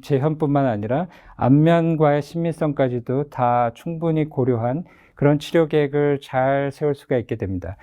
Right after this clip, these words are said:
그래서 최근에는, 어, 좀 더 정밀하고, 어, 쉽게 사용할 수 있는 그런 레이스 페이스 같은 그런,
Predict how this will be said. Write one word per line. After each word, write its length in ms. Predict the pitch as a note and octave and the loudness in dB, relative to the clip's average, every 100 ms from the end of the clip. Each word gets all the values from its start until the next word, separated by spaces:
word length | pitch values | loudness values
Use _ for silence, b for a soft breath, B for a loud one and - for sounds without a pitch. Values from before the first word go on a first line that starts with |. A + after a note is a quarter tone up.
| B - | B 0
그래서 140 | D3+ | 2
최근에는, 760 | D3 F3+ F3+ F#3+ F3 F3 F3 E3 B B | 4 2 4 2 2 2 0 -2 B B
어, 260 | - B2 B2 | 0 0 0
좀 260 | C3+ C#3+ D3 | 0 2 4
더 340 | D#3+ D#3 D3 - - | 4 4 0 -6 -6
정밀하고, 840 | D3 C#3+ D#3+ D#3 B2+ B2 D3+ F3 B - | 0 2 4 2 0 0 -4 -4 B -4
어, 160 | A2+ | -4
쉽게 320 | - F3+ F#3 | -4 0 2
사용할 340 | F3+ F3 D#3+ C#3 | 2 2 0 0
수 100 | D3 | 0
있는 240 | C3 B2 | -2 -2
그런 420 | A#2 B2 B2 D#3+ C#3 | -2 0 2 0 0
레이스 300 | A#2+ C3+ - | 0 0 0
페이스 260 | D3+ D3+ | -2 0
같은 300 | D3 B2+ C3+ | -2 0 -4
그런, 500 | B2 B2+ B2+ B2+ A#2+ | -2 -2 0 -2 -4